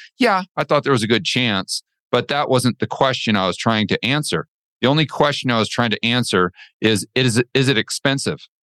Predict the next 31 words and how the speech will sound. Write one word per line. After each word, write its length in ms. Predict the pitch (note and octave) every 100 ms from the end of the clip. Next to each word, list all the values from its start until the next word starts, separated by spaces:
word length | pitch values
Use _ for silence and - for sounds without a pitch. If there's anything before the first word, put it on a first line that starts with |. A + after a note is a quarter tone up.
| _ _ _ _ -
And 80 | A#2
if 60 |
the 180 | A#2+ A#2
answer 240 | C#3 C#3
is 180 | A2+ F2+
yes, 440 | G#2+ C#3+ A2 - -
then 120 | A#2
you 140 | A2+ G#2
sell, 420 | - C3 F#2+ D2+ _ _ _ _ A2+
regardless 640 | G2+ A#2 B2+ A2+ G#2 -
of 220 | A2 G#2 F2
which 260 | A#2 G#2+ -
direction 380 | A#2 A2 - G#2+
you 80 |
think 180 | G2 G#2+
the 80 | G2
price 320 | - A2+ G#2
is 100 | F#2+
going 180 | - F#2+
to 40 |
go. 340 | D#2 A2 F#2 D2+ - - -
Because 200 | B2 C3
at 40 |
the 140 | A#2+ C3+
end 160 | D3+
of 60 | D3
the 60 | G#2+
day, 220 | A#2+ B2
the 200 | G2 -
average 500 | A#2 B2+ G#2+ F2+ -
investor, 580 | G2+ F2 A2 B2+ - F2+